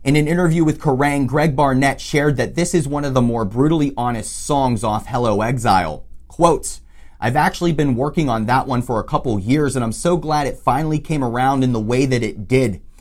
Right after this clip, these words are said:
That's just one that I felt like if I was going to tell that story, I had to be brutally honest. And if I wasn't, it would be almost cheating the song. Sometimes those stories are difficult to tell, but you have to tell them," end quotes.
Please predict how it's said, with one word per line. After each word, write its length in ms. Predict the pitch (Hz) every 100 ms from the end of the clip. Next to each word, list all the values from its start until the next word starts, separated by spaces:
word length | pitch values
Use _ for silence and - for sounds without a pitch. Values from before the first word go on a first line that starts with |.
| - - 131
That's 260 | 151 -
just 320 | - 180 151
one 320 | 135 143 147 139
that 240 | 139 131 113
I 100 | 104
felt 340 | - 156 135
like 360 | 143 143 139 -
if 160 | 123
I 60 | 147
was 180 | 123 113
going 220 | 165 208
to 80 | 190
tell 300 | - 160 147
that 280 | 123 131 -
story, 480 | - 135 127 107 90
I 140 | 104
had 300 | 95 117 123
to 80 | 117
be 120 | 117
brutally 440 | 101 110 104 101
honest. 600 | 90 113 143 113 - - - - -
And 80 | 107
if 100 | 120
I 120 | 131
wasn't, 480 | 117 143 170 147 139
it 60 | 131
would 160 | 131
be 160 | 120 127
almost 520 | 135 147 143 135 -
cheating 380 | - 147 131 127
the 100 | 110
song. 560 | - - 135 127 90 - - - - - -
Sometimes 720 | - 147 156 - 156 143 127
those 220 | 131 120
stories 440 | - 151 147 139 120
are 60 |
difficult 500 | 107 127 127 123 107
to 80 | 101
tell, 260 | - 120 104
but 220 | 101 -
you 80 | 98
have 360 | - 104 -
to 120 | - 92
tell 300 | - 139 135
them," 340 | 104 76 - 98
end 180 | 101
quotes. 500 | 92 151 110 - -